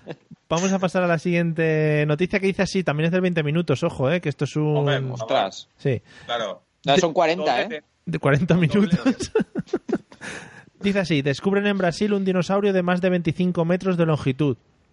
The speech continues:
Speaker 2: Oh.
Speaker 1: Eh, no,
Speaker 4: ¿Vivo?
Speaker 1: co-, claro, como no lo he leído la noticia,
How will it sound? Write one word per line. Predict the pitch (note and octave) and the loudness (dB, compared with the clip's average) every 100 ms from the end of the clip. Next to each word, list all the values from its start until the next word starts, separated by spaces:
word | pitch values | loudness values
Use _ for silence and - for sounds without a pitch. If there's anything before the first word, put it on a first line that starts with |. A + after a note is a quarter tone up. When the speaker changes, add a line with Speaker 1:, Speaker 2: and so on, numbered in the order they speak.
| _ _ _ _ _ _ | _ _ _ _ _ _
Speaker 2:
Oh. | - D3 _ _ | -20 -20 _ _
Speaker 1:
Eh, | C#3 B2 - | -6 -6 -6
no, | C#3 B2+ C3 | -10 -4 -2
Speaker 4:
¿Vivo? | G3+ A3 C4 C#4+ D4 _ _ | 0 0 -2 -2 -10 _ _
Speaker 1:
co-, | - | -4
claro, | D3 D#3+ C3 | 0 0 2
como | B2+ | 0
no | C3 | 0
lo | D3+ | 0
he | E3+ | 0
leído | D#3+ D#3+ | 2 2
la | D#3+ | 2
noticia, | D3+ D#3 F3+ - E3+ F#3 | 2 0 0 0 -2 -2